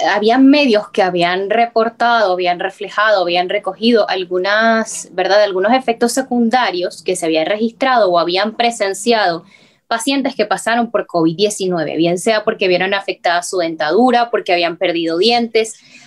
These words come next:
¿Hay alguna información, eh, científica, eh, estudiada sobre este tema, sobre la influencia que pueda tener el covid diecinueve en la salud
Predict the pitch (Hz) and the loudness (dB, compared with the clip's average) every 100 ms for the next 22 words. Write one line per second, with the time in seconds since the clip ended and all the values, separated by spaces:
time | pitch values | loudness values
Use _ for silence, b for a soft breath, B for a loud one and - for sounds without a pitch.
0 | B - 254 277 285 320 320 - 285 247 | B -4 0 2 4 4 4 2 2 2
1 | 196 180 - 202 208 214 226 247 - 185 | 0 -2 -6 0 2 2 2 -2 -2 -2
2 | 175 - 180 170 190 190 214 202 202 185 | -2 -4 -4 -4 -8 -8 -8 -4 -2 0
3 | 190 - 175 160 151 - 190 - 196 180 | -2 -2 0 2 0 -4 -8 -6 -6 -2
4 | 185 190 190 190 185 b b - - 226 | 0 0 2 0 -2 b b -8 -2 0
5 | 208 196 - 285 277 277 240 160 160 180 | 2 -2 -2 -4 0 0 0 -2 -2 -2
6 | 180 180 185 180 175 165 170 226 269 269 | 0 0 -2 -2 -2 -2 0 0 0 2
7 | 175 - 240 185 185 196 202 208 185 220 | 0 0 -2 -2 -2 -2 -2 -2 -2 -2
8 | 214 180 170 180 190 208 - 165 160 160 | -2 -6 -2 0 2 0 -2 -6 -4 -4
9 | - 147 165 170 | -4 -4 -4 -6